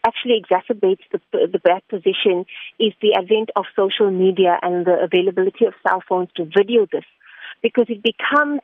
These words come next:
what could I say, it becomes a, a kind of phone show for them to video and pass around for the source, as a source of entertainment. And that is just making the situation worse. We had bullying, yes, but now with it being viewed by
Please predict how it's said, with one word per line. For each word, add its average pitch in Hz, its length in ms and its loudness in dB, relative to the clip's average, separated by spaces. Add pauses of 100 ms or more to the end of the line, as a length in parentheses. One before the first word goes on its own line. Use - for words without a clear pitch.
what 220 160 0
could 226 120 -2
I 208 100 4 (120)
say, 190 280 0
it - 120 -18
becomes 247 500 -2
a, 185 460 2
a 190 160 -4
kind 240 160 0
of 240 60 -4 (100)
phone 262 280 -2
show 156 420 -2 (280)
for 226 100 2
them 208 220 0
to 202 100 -8
video 202 540 2
and 190 220 -4 (100)
pass 196 200 0 (160)
around 185 280 0
for 208 120 -4
the 202 160 -8
source, 226 200 0
as 202 140 -2
a 208 160 -12
source 208 180 0
of 208 60 -12 (100)
entertainment. 202 760 0 (640)
And 233 180 0
that 202 360 0 (100)
is 208 160 -4 (100)
just - 180 -4
making 202 580 2
the 190 100 -8
situation 349 600 0
worse. 339 300 2
We 370 240 -6
had 254 120 0 (120)
bullying, 190 320 -2 (100)
yes, 170 200 2 (460)
but 202 120 -4
now 240 480 2
with 220 240 -2
it 180 160 0 (100)
being 185 240 -6
viewed 190 300 -4
by 170 240 0